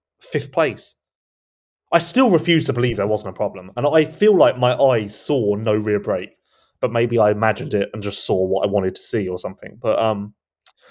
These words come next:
if there was no problem, then that's gotta be a bit of a concern, because there was, well, if you look at it, every moto he had finished until that point had been in the top five. And actually, before that moto,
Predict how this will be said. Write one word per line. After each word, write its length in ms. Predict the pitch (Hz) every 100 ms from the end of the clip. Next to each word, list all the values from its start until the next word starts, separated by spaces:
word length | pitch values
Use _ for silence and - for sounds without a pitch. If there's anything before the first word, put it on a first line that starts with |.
| - - - -
if 180 | 320 311
there 140 | 208
was 200 | 196 208
no 140 | 190
problem, 600 | 160 202 196 92 92 127 - _ -
then 160 | 131 117
that's 260 | 196 -
gotta 220 | - 131
be 120 | 117 107
a 40 |
bit 180 | 110 117
of 100 | 101
a 40 |
concern, 580 | - 104 - 95 92 131 _ _ _ - _ -
because 240 | - 147
there 120 | 131 143
was, 340 | 165 180 - - _ _ _ _ _ _ _ 156
well, 340 | 180 98 -
if 140 | 180 175
you 80 | 185
look 140 | 208
at 60 | 104
it, 220 | 107 - -
every 240 | 202 233
moto 360 | 214 202 202 170
he 160 | 170
had 100 | 175
finished 440 | 175 220 143 - 139
until 220 | 123 147
that 160 | 127 -
point 280 | 160 120
had 120 | 110 110
been 140 | 120
in 80 | 110
the 80 | 107
top 260 | 123 -
five. 380 | 160 131 - _ _ _ -
And 120 | 180 175
actually, 640 | 311 - - 135 87 - - - - -
before 420 | 190 - 262 285
that 200 | 277 226
moto, 640 | 220 254 254 107 98 127